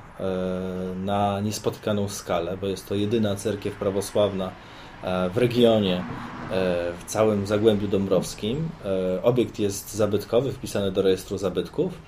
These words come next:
e, a dla mnie wyjątkowy dlatego, że urodziłem się i od urodzenia jestem sosnowiczaninem, jestem zawsze od urodzenia związany właśnie z cerkwią sosnowiecką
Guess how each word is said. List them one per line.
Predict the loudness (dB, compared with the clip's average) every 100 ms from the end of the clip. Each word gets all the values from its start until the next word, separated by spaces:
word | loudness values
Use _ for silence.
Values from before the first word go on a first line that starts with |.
| -20 -20 -12
e, | -2 0 2
a | 4
dla | 6 6
mnie | 6 6
wyjątkowy | 6 4 6 6 6 6
dlatego, | 4 4 4 2
że | 2 4 4 4 2 2 0 4
urodziłem | 6 6 8 8 8
się | 4 0 2 4 4 2 -2 -2
i | 0
od | 0 0
urodzenia | 0 2 2 2
jestem | 0 -2 -6
sosnowiczaninem, | -8 -6 -6 -6 -4 -2 0 0 0 0 0 0
jestem | -2 0 2
zawsze | 2 2 -2
od | -2
urodzenia | -2 0 0 0 0
związany | -2 -2 2 2 2 0
właśnie | -2 -2 -2 -4
z |
cerkwią | -2 -2 -2
sosnowiecką | -4 -4 -2 0 0 0 -2